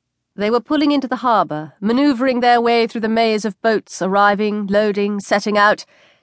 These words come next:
"Dear old England," Hardy said. "I never thought I'd see her again, and I wouldn't have if it weren't for you." "For me?" Mike said. "And your boat. I'd completely given up hope when I saw your signal light."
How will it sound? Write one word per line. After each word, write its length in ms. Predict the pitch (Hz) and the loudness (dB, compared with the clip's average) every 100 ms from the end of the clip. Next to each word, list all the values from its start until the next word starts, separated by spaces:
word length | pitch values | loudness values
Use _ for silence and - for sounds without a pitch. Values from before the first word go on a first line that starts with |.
| _ _ - | _ _ -4
"Dear 300 | 277 240 220 | 0 2 2
old 260 | 226 214 | 2 2
England," 440 | 233 240 285 311 - _ - | 0 2 2 2 -2 _ -8
Hardy 320 | 156 135 151 | -4 -2 -2
said. 260 | - 175 - _ _ | -2 -4 -4 _ _
"I 100 | 220 | -2
never 220 | 233 349 | 2 2
thought 280 | 359 370 349 | 2 0 2
I'd 180 | 330 320 | 2 2
see 200 | - 233 | -2 -2
her 120 | 180 | 0
again, 340 | 175 185 185 - _ _ _ _ - | 0 0 0 -2 _ _ _ _ -10
and 120 | 160 | -4
I 80 | 160 | -2
wouldn't 340 | 226 269 190 | 0 0 -2
have 300 | - 139 220 | -2 -2 -2
if 120 | 156 | -4
it 100 | 175 | -6
weren't 300 | 175 202 180 | 0 0 0
for 100 | - | -4
you." 320 | 175 180 220 220 _ _ _ _ _ _ | -2 0 -2 -4 _ _ _ _ _ _
"For 220 | _ 151 | _ -4
me?" 420 | 151 160 214 381 _ _ - | -2 0 0 -4 _ _ -10
Mike 260 | 131 120 | -6 -6
said. 280 | - 170 170 _ _ _ _ - | -4 -2 -2 _ _ _ _ 2
"And 200 | 247 226 | 2 2
your 160 | 214 | -2
boat. 420 | 202 226 175 196 - _ _ - | 2 2 2 -2 -12 _ _ -4
I'd 140 | 233 | -4
completely 580 | - 233 - 285 285 262 | -2 -4 0 0 0 0
given 200 | 240 262 | 2 2
up 200 | 262 247 | 2 2
hope 280 | 208 294 - | 2 2 2
when 120 | 196 | 0
I 80 | 196 | 0
saw 240 | 202 240 | 2 2
your 180 | 247 262 | 4 2
signal 400 | - 311 254 175 | 0 -2 -2 0
light." 300 | 165 170 165 | 2 2 0